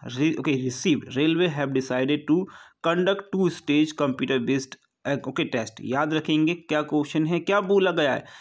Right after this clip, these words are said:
कि बहुत सारी एप्लीकेशन आने के वजह से हम दो कंप्यूटर स्टेज, स्टेज वाला टेस्ट लेंगे। ऐसा क्यों भैया, ऐसा क्यों, क्या दिक्कत आ गई कि आप जो है दो, अ, टेस्ट लेंगे? ओके, मतलब दो टेस्ट लेंगे क्योंकि एक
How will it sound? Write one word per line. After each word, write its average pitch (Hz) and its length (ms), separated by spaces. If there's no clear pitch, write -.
कि 185 80
बहुत 175 400
सारी 196 280
एप्लीकेशन 175 560
आने 147 320
के 175 140
वजह 131 220
से 156 280
हम 156 260
दो 180 540
कंप्यूटर 175 640
स्टेज, 156 640
स्टेज 160 460
वाला 131 260
टेस्ट - 380
लेंगे। 113 240
ऐसा 190 280
क्यों 190 220
भैया, 185 220
ऐसा 202 280
क्यों, 214 380
क्या 180 260
दिक्कत 156 380
आ 123 100
गई 131 160
कि 147 160
आप 131 220
जो 123 140
है 135 100
दो, 165 640
अ, 135 60
टेस्ट 151 380
लेंगे? 123 360
ओके, 180 220
मतलब 160 200
दो 175 140
टेस्ट 175 240
लेंगे 175 240
क्योंकि 180 320
एक 143 360